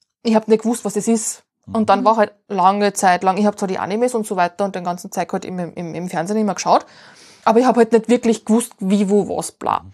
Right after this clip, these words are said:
Speaker 1: Und in der Schule war's dann so, dass sie die immer über Dragon Ball Z unterhalten haben in der Pause. Und ich hab mir gedacht so,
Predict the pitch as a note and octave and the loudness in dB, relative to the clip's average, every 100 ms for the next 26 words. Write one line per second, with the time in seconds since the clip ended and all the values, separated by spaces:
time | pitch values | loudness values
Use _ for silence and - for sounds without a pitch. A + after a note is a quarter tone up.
0 | _ - - _ _ - A3 A3 A3 A3 | _ -20 -20 _ _ -2 2 2 2 0
1 | A3 G#3+ - - _ _ _ _ _ _ | -2 -6 -14 -16 _ _ _ _ _ _
2 | _ _ _ A#3 A#3 A3+ B3+ D#4 D4 C#4+ | _ _ _ 2 4 2 2 2 2 0
3 | C#4+ C4+ B3 B3 B3+ - _ - G#3+ G#3+ | -4 -2 0 2 0 -2 _ -2 0 2
4 | A3+ A3+ A#3 B3+ A#3+ A3+ G#3+ A3 G#3 G#3 | 0 0 0 2 2 4 2 2 2 2
5 | G#3+ G#3+ G3 F3 F#3+ F#3+ F3+ E3+ E3+ F3 | 0 -2 -2 -2 -4 -6 -6 -2 0 0
6 | F#3+ G3 G3+ - | -2 -2 -2 -2